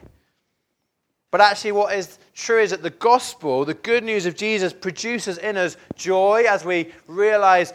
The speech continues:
where we were and where he's brought us and the, the hope we have in him. And as we understand and experience the love of God demonstrated at the cross,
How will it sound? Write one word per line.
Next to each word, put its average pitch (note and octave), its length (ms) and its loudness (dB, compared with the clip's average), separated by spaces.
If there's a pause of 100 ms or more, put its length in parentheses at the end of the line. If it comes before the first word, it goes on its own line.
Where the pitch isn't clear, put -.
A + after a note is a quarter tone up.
(100)
where G3+ 300 6
we F3+ 160 2
were G3+ 420 0
and F#3+ 140 -4
where G3 160 4
he's F3+ 180 -4
brought G3+ 400 0
us G3 100 -4
and F3 160 0
the, E3 160 0 (140)
the F3+ 100 -2
hope G#3+ 400 4
we F3+ 100 -2
have G3 540 2 (220)
in E3+ 160 -2
him. F3 400 0 (1120)
And G#3 180 6
as F#3+ 140 2
we F#3 120 2
understand G3 840 0
and F#3 80 0
experience G3+ 720 2
the E3+ 160 -2
love F#3 480 6
of F3 180 0
God G3 460 -2 (1120)
demonstrated D#3 880 -2 (220)
at D3 160 0
the C#3 60 -8
cross, - 800 0